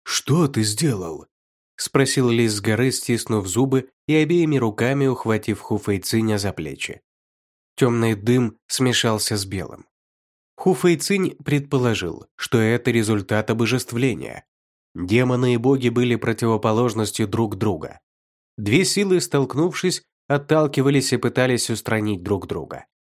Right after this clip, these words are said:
"Меня повысили в ранге", сказал Ху Фэйцинь медленно. "Убери руки, они сгорят до костей". Ху Вэй рыкнул что-то сквозь зубы,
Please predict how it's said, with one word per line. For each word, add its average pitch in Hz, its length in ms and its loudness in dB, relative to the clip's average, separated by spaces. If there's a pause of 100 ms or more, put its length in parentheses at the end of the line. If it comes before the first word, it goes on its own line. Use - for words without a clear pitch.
(920)
"Меня 101 720 -2 (260)
повысили 107 600 2
в 98 100 -4
ранге", 101 540 -6 (500)
сказал 117 460 2
Ху 117 180 -2
Фэйцинь 110 480 0
медленно. 73 640 -8 (840)
"Убери 117 380 2
руки, 104 500 -2 (240)
они 123 280 2
сгорят 123 400 2
до 113 100 -2
костей". - 580 -4 (760)
Ху 143 220 2
Вэй 180 240 4
рыкнул 165 480 2
что-то 165 380 0
сквозь 123 380 0
зубы, 151 460 0